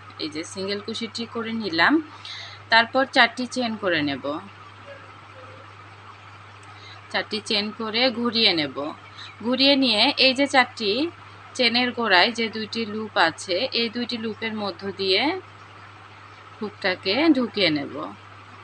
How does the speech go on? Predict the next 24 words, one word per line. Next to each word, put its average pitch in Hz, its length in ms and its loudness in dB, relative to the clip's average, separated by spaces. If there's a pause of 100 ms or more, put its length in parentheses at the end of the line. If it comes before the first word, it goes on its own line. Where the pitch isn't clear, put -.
(840)
তারপর 208 400 2
এখানে 214 340 0
একটি 214 320 -6 (200)
সিঙ্গেল 175 420 0
কুশি 185 380 -4 (280)
করে 165 260 0
নেব, 139 240 -8 (840)
তারপর 233 280 2 (120)
আবারও 202 340 2
ঘুরিয়ে 170 360 -2
নেব। 147 240 -4 (640)
ঘুরিয়ে 254 340 4
নিয়ে 254 260 4 (180)
তিনটি 233 300 0
চেন 214 280 2
করে 156 260 -2
নেব। 143 260 -6 (480)
এখানে 233 360 0
মোট 226 300 -4
আটটি 185 280 2
ডাবল 180 280 2
কুশি 196 320 -6
করে 190 260 -2
নেব, 185 240 -4